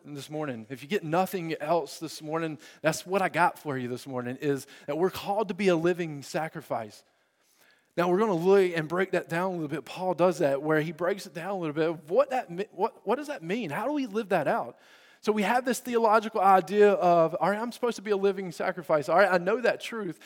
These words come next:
Now, how do I live that out? What does that mean when I go back to work tomorrow, or when I interact with my friends tomorrow, or what I'm doing tomorrow? How does that change anything?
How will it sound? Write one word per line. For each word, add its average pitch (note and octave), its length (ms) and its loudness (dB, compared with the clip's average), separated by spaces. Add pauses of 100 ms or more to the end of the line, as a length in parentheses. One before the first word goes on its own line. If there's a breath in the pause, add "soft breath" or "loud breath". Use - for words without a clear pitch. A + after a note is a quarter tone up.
(180 loud breath)
Now, - 80 2
how A3+ 300 0
do C4 120 -6
I A3+ 120 2
live F#3+ 280 4
that F3+ 200 2
out? D3+ 240 4 (180 loud breath)
What G#3 140 0
does C4+ 140 -4
that G#3+ 200 0
mean G#3 380 -4
when F3+ 100 2
I F3+ 80 2
go F3+ 200 0
back F3+ 240 4
to F3+ 100 -8
work E3 240 -4
tomorrow, D3 400 0
or E3 160 -2
when G3 180 0
I F#3 120 4
interact F#3+ 440 2
with E3 80 -10
my D#3+ 160 -2
friends F3 380 -8
tomorrow, C#3+ 340 -4 (260 loud breath)
or E3 200 4
what F#3+ 320 4
I'm F#3+ 160 6
doing F#3 340 -2
tomorrow? E3 380 0
How A3 200 0
does B3 140 -6
that A3 220 -2
change G3+ 580 -6
anything? E3 480 -6